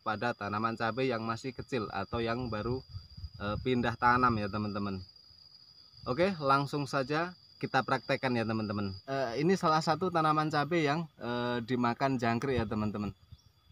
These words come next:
Nah, sekarang cara mengatasinya ya teman-teman. Ada dua cara untuk mengatasi serangan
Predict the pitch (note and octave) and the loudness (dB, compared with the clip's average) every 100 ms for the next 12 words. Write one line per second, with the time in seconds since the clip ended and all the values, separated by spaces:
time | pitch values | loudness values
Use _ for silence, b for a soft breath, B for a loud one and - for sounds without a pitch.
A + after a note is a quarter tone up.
0 | - - D3+ C3+ D3+ C#3+ E3+ F#3+ E3+ D#3 | -16 0 0 2 0 4 4 4 4 6
1 | E3+ F3+ D#3 C#3+ C#3 C#3+ C3+ D3+ D3 C#3 | 8 8 6 4 4 2 0 0 0 2
2 | A2+ A2 A#2 A2 G#2+ G#2+ G#2 - _ _ | 2 2 0 0 0 -4 -6 -14 _ _
3 | _ A#2+ D3+ C#3+ B2 A2 A2+ A2+ C3+ D#3 | _ -2 -2 0 0 0 0 2 4 4
4 | B2+ B2+ C3 B2+ B2+ B2 A#2+ A#2 D3 C#3 | 2 0 -2 -2 -2 -2 -2 -2 -4 -2
5 | A#2+ A2+ | 0 0